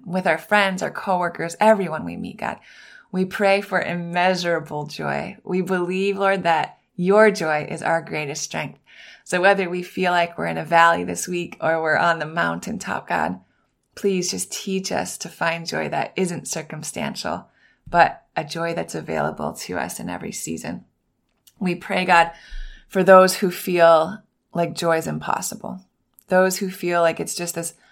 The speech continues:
elusive emotion, that it's not in the cards for them, God. We pray for those battling sadness and depression and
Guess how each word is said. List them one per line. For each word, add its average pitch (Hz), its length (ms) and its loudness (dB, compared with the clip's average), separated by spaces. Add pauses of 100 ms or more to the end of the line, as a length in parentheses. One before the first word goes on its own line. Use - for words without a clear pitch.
(320)
elusive 208 440 8
emotion, 165 600 4
that 156 120 -2
it's - 180 -8
not 180 200 4
in 175 60 -2
the 170 80 -2
cards 156 460 -2
for - 120 -10
them, - 200 -8
God. 82 200 -4
We 170 100 -4
pray 185 680 -2 (180)
for - 160 -6
those 165 220 0
battling 160 540 0
sadness 165 600 0
and 170 140 -12
depression 170 600 -6
and 73 200 -6